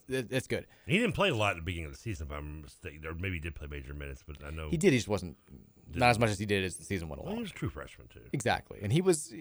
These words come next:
Speaker 1: again, the numbers are nothing to scoff at. He shot thirty-six percent from three. He, you know, i-, in conference play, averaged closer to sixteen points per game and five and a half assists per game. So he's, he's a guy that you take if, if he's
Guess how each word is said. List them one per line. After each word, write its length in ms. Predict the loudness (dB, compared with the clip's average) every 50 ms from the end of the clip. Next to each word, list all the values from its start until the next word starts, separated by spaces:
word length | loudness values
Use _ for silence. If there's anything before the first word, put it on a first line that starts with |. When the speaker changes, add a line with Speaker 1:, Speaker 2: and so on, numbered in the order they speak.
| -14 -10 -8
Speaker 1:
again, 380 | -2 0 0 0 0 -2 -6 -8 -10 -8
the 160 | 2 2 6
numbers 300 | 8 8 8 8 8 8
are 40 | 10
nothing 280 | 8 8 8 6 2 0
to 80 | -2
scoff 340 | -2 4 6 6 6 6 6
at. 160 | 4 4 4
He 60 | 4
shot 200 | 4 4 4 4
thirty-six 320 | 6 4 2 4 2 -2 -4
percent 300 | -4 -4 -2 -2 -2 -2
from 120 | -4 -6
three. 340 | -2 0 2 2 2 2 0 -4 -12 -20 -20 -20 _
He, 380 | -2 0 2 2 2 2 0 -2 -6 _ _ _ _ -16
you 120 | -14 -14
know, 60 | -14 -16 -12 -10
i-, 40 | -10
in 240 | -8 -4 -4 -4 4
conference 360 | 8 10 10 10 8 2 0
play, 380 | 4 4 6 8 8 6 6 4 2
averaged 340 | 6 6 6 6 4 0 0 -8 -12 -10 _
closer 280 | 6 6 6 6 4
to 60 | 0 0
sixteen 400 | -2 -2 -4 0 2 0 0 2
points 240 | 2 0 0 0
per 100 | -2 -2
game 320 | 0 2 2 2 2 0 0 -4 -10 -20 _ _
and 300 | -2 0 0 0 -2 -4
five 260 | 2 6 8 8 8
and 80 | 6 4
a 40 | 0
half 160 | 0 -2 -2
assists 320 | -4 -4 -4 -4 -4 -4
per 140 | -4 -6 -2
game. 280 | 0 0 0 0 -2 -4 _ -20 -20 _
So 140 | _ 0 2
he's, 400 | 4 4 4 4 2 -2 -10 -14 _
he's 300 | -10 -2 2 4 4 6
a 40 |
guy 140 | 8 10 8
that 100 | 8 8
you 80 | 4 0
take 360 | 2 2 0 0 0 -6 -6
if, 160 | _ -4 -2 -2
if 220 | -4 -4 -4 -2
he's 420 | 0 0 2 2 0 -2 -4 -12